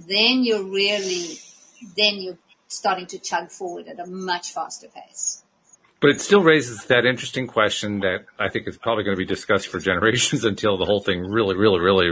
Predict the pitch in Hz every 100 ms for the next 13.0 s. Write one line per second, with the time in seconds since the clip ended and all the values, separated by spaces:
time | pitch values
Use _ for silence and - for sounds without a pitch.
0 | 87 135 202 117 101 156 247 139 104 -
1 | 160 - - - - - - 113 131 147
2 | 131 120 101 185 220 143 110 117 - 110
3 | 113 180 214 - 135 131 123 123 127 113
4 | - 113 110 117 123 104 101 98 104 101
5 | - _ - 113 - 98 95 - 98 87
6 | 82 - _ - 110 170 196 104 92 -
7 | - 120 131 156 160 131 143 107 - 107
8 | 107 104 104 85 - _ - - - 123
9 | 120 117 131 147 131 143 - 113 139 202
10 | 127 104 - 85 90 92 92 90 - -
11 | - 110 120 139 143 - - 143 - 117
12 | - 151 143 139 135 - 120 120 117 117